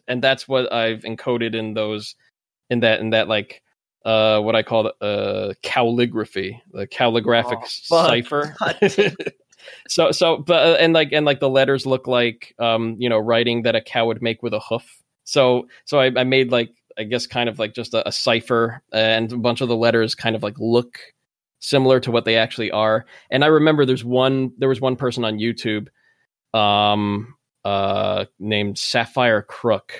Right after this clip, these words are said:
Speaker 1: I think, and they, um,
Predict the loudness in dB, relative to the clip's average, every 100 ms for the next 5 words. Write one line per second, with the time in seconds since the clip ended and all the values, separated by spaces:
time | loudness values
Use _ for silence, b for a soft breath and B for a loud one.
0 | -16 -8 -8 -6 -8 -8 -10 -18 -20 _
1 | -4 -2 -2 -2 0 2 4 4 2 0
2 | -6 b b _ _ _ _ 0 2 2
3 | 0 -2